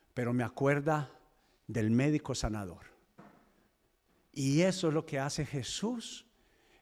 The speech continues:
en cada una de nuestras vidas. Y esta enseñanza nos va a ayudar a cada uno de nosotros de asegurarnos, de empezar, de tener un inicio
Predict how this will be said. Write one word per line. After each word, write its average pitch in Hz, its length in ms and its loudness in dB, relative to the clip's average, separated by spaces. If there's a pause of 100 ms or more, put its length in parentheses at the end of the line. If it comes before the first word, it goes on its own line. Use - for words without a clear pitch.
en 131 160 -2
cada 143 460 0
una 196 480 0 (280)
de 120 120 -2
nuestras 117 400 -4
vidas. 110 460 -8
Y 170 160 2
esta 233 240 2
enseñanza 208 600 -2
nos 143 200 -2
va 175 100 2
a 196 40 0
ayudar 170 560 -2
a 127 100 -6
cada 165 240 -2
uno 175 140 0
de 170 60 0
nosotros 180 500 -6 (260)
de 147 160 0
asegurarnos, 143 960 -2 (240)
de 143 140 2
empezar, 175 720 0 (1080)
de 131 140 -4
tener 196 440 -2
un 185 140 2
inicio 156 640 0